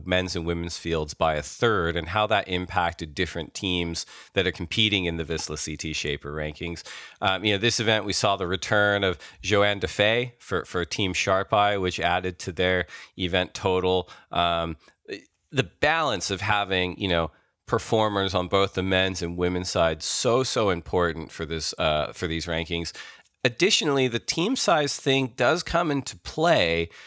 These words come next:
but we do have a number of board builders out there that, for whatever reason, they, they work with one surfer, right? And I'm thinking of Chris Borst out of San Diego, who has moved up to number six on the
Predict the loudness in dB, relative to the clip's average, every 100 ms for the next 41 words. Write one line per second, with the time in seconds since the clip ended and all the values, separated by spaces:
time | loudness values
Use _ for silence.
0 | -10 -2 2 2 4 2 2 0 2 2
1 | 2 2 2 2 2 2 2 2 4 4
2 | 4 4 2 4 4 2 -2 -20 -20 _
3 | -4 -2 2 4 4 4 0 -4 -2 -2
4 | 0 0 0 -4 0 2 2 2 2 0
5 | 0 -6 -2 -2 -2 -6 -8 -10 -14 -16
6 | -4 0 2 2 0 -2 -4 -2 -4 -4
7 | -2 -2 -2 -4 0 2 0 0 0 0
8 | -2 -6 -18 -16 -4 0 0 2 4 4
9 | 4 2 0 0 -2 -2 -8 -20 _ -2
10 | -2 0 2 2 2 0 0 -2 -2 0
11 | 0 -4 -10 -8 -2 0 0 0 0 2
12 | 2 0 -2 -4 -4 -4 _ _ _ _
13 | 0 2 2 -2 0 2 0